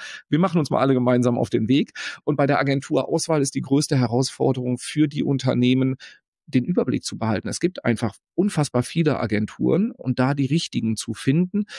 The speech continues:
Und da unterstütze ich O-, Olivers Plädoyer und Olivers Zunft vor allem auch.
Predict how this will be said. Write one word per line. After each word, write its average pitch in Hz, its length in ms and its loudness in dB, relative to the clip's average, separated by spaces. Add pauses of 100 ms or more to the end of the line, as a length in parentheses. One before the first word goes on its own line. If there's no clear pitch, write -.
(220)
Und 135 420 0
da 135 460 2
unterstütze 139 520 0
ich 139 120 -4
O-, 113 160 -2 (100)
Olivers 147 400 2
Plädoyer 139 640 0
und 131 160 0
Olivers 127 480 0
Zunft - 480 0
vor - 240 -2
allem 139 240 2
auch. 143 380 0